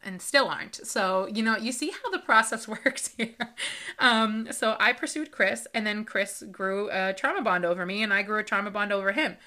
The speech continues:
So the past couple years for us have been crazy and really hard because with my spiritual awakening and losing our dog, like, our, our son, we have truly become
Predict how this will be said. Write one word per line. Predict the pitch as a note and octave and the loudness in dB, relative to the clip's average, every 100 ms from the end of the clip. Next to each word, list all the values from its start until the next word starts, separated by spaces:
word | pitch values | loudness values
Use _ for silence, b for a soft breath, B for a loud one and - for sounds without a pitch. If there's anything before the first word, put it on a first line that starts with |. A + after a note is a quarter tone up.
| B B B | B B B
So | - A#3 A3 G#3+ G#3+ G#3 - - | 2 6 8 6 2 -4 -18 -10
the | A3+ | -8
past | A3+ B3+ B3 - | 4 6 6 2
couple | C4 A3 | 0 2
years | G3+ A3 A3 | 0 0 0
for | - - | -2 -2
us | G3+ | -2
have | F#3+ F3 | -4 -8
been | F#3 | -8
crazy | F3+ G3+ F#3+ F3+ F3+ | -2 -2 -2 -6 -4
and | F3 | -4
really | F#3+ F#3 F3+ | -2 0 2
hard | G3+ F#3+ F3+ | 4 2 0
because | E3 F#3 F3 | -6 -6 -6
with | F3+ G3 | -6 -2
my | F#3 | -2
spiritual | F3+ G3 F3+ F3+ F3 | 0 2 2 0 0
awakening | F3 G#3+ A3 F#3+ F3+ | 0 0 -2 -4 -6
and | E3+ F#3 | -6 -4
losing | G3 F#3+ F3+ | -4 -4 0
our | E3 | 0
dog, | E3+ G3+ F#3 E3+ F#3 B B B | 0 2 2 0 -2 B B B
like, | - - | -8 -2
our, | E3+ F3+ - | 0 -2 -4
our | F3+ - | -4 0
son, | - A#3 G3 G3 B B B _ - | 2 4 2 -4 B B B _ -10
we | F#3+ A#3 A#3+ | -4 -2 4
have | A3+ G#3 - | 4 4 2
truly | - B3+ A#3+ A3+ | -6 -6 -2 -4
become | G3 G#3 - A3 G#3 G3 F#3+ | -4 -8 -2 0 0 -2 -6